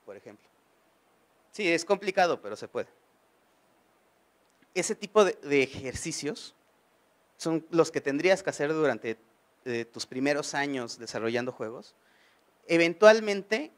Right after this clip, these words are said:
se vuelve como cualquier otra disciplina, como el diseño o como el arte. Ya no necesitas echarte tanto, tanta, tanta tiempo ni hacer tanta experimentación. ¿Por qué? Porque finalmente como que le vas entendiendo esa parte sensible, esa parte humana,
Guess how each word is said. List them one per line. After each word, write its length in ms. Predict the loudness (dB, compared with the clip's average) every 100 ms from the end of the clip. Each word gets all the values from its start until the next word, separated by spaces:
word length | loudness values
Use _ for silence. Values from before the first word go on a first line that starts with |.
| _
se 160 | -8 -2
vuelve 320 | 0 2 0
como 240 | -4 -6 -2
cualquier 320 | -2 0 -2
otra 220 | 0 -2
disciplina, 560 | -2 -8 -10 -8 -8 -12
como 180 | -18
el 100 | -18
diseño 800 | -16 -4 -2 -2 -4 -6 -6 -6
o 100 | -8
como 200 | -12 -6
el 80 | -2
arte. 240 | -2 -4 -20 _ _ _ _ _ _ _ _
Ya 200 | 2 4
no 140 | 4
necesitas 640 | 0 -2 -6 -10 -8 -8 -8
echarte 400 | -8 -8 -8 -8
tanto, 320 | -8 -10 -16 -6
tanta, 920 | -6 -2 4 4 6 4 2 -2 -8
tanta 720 | -8 -8 -4 -2 0 0 -2 -4
tiempo 460 | -4 -4 -4 -6 -8
ni 80 |
hacer 220 | -8 -12 -12
tanta 180 | -14
experimentación. 720 | -14 -14 -14 -14 -16 -16 -16
¿Por 160 | -14 -4
qué? 180 | -4 -4 _ _ _ _
Porque 200 | -12 -8
finalmente 440 | -2 0 0 0 0
como 180 | -2
que 100 | 2
le 100 | 4
vas 240 | 4 2 -2
entendiendo 920 | -4 -4 -4 -6 -6 -6 -4 -2 -2
esa 200 | -2 -8
parte 440 | -6 -8 -4 -6
sensible, 720 | -6 -8 -12 -14 -14 -10 -4 -2
esa 180 | -4 -10
parte 260 | -12 -10
humana, 420 | -10 -10 -10 -14